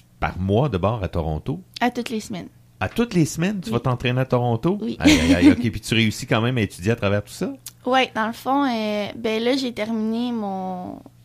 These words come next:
Speaker 2: mon deck,
Speaker 1: Ok.
Speaker 2: mais j'ai quand même réussi à étudier, euh, la session passée.
Speaker 1: Ok, et là, t'avais tenu l'an passé, c'est-tu l'an passé, un souper spaghetti ?
Speaker 2: Oui.
Speaker 1: Ok, et là, est-ce que t'en refais un cette année ?
Speaker 2: Je sais pas encore.
Speaker 1: Ok, parce que ça prend des sous pour aller à différentes compétitions, pour payer les entraîneurs et tout ça.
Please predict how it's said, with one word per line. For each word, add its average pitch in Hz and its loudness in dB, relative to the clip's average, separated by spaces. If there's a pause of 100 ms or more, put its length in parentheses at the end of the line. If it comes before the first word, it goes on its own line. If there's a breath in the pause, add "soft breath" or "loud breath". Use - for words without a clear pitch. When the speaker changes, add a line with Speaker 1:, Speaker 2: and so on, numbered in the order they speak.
(160)
Speaker 2:
mon 196 -4
deck, 233 0 (100)
Speaker 1:
Ok. 226 -2
Speaker 2:
mais 196 -2 (320 loud breath)
j'ai - -8
quand 196 -4
même 202 -4
réussi 208 -8
à 208 -2
étudier, 196 -8
euh, - -16 (340)
la 190 -8
session 190 -10
passée. - -6
Speaker 1:
Ok, - -8
et 101 0
là, 143 4
t'avais 98 -2
tenu 107 0
l'an 92 0
passé, 104 -4
c'est-tu - -10
l'an 123 0
passé, 107 0
un 131 0
souper - -4
spaghetti ? 117 -6
Speaker 2:
Oui. 240 0
Speaker 1:
Ok, - -4
et 101 0
là, 123 4
est-ce 156 0
que - -4
t'en 95 -2
refais 107 0
un 131 0
cette - -6
année ? 147 -4 (500)
Speaker 2:
Je 214 -2
sais 214 -6
pas 202 -6
encore. - -14
Speaker 1:
Ok, 101 -2
parce - -4
que 117 2
ça 92 -4
prend 104 -2
des 95 0
sous 131 -6
pour 110 -2
aller 85 0
à 95 0
différentes 87 -2
compétitions, 107 -2
pour 101 0
payer 82 -2
les 92 -2
entraîneurs 87 -2
et 80 -6
tout - -20
ça. 127 -2